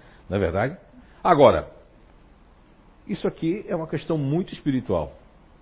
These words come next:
Aqui já é uma questão que tá aqui. Aqui, daqui pra, daqui, daqui pra cima é de alta frequência, daqui pra baixo é de baixa frequência.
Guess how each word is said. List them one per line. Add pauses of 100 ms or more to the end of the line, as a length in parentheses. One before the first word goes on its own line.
(160)
Aqui
já
é
uma
questão
que (840)
tá
aqui.
Aqui, (240)
daqui
pra, (320)
daqui,
daqui
pra
cima
é
de
alta
frequência,
daqui
pra
baixo
é
de
baixa
frequência.